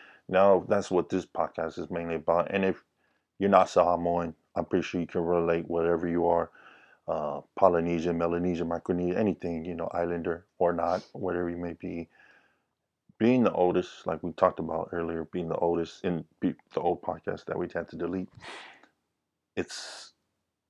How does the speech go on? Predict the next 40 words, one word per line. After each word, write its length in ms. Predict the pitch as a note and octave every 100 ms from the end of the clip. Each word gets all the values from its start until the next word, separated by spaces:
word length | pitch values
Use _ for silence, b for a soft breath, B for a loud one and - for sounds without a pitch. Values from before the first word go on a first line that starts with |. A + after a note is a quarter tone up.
| _
it's 120 | E2+ F2+
very 280 | F#2 G#2+
difficult, 680 | E2 D#2 G#2 B2+ - E2+ F2 - -
like, 260 | D#2 D#2+ D2+ -
for 200 | - D#2+
them 220 | F2 E2+
to, 300 | - E2+ D2+ b b b b b b _ _ _ _ - - -
to 100 | -
take 240 | - G2+ F2
care 160 | F#2+
of 100 | F2
the 60 | E2
parents 800 | - - F2 F#2 - - - - _ _
in 100 | F#2+
the 80 | E2+
Samoan 540 | - F#2+ E2+ F2 G2+ F#2+
culture. 460 | - E2 - E2 - _ _ _ _ -
You, 260 | F#2+ F#2+ -
you, 240 | F2 F#2
when 120 | F#2 F#2+
you're 120 | G2
the 100 | E2
oldest, 500 | F#2 F#2 F2 E2 - -
you 100 | E2+
have 160 | F2 D#2+
to 100 | E2+
be 180 | E2+ E2+
the 140 | E2+
leader 400 | E2 E2+ E2 E2 b b b b _
to 100 | -
take 220 | F#2 E2+
care 220 | - D#2+
of 80 | D#2+
the 60 | -
parents, 560 | - E2+ D#2+ D#2+ - -
be 80 | F2
the 120 | D#2+
next 340 | D#2+ E2+ -
in 120 | F2 E2
line, 360 | D#2+ D#2+ D#2+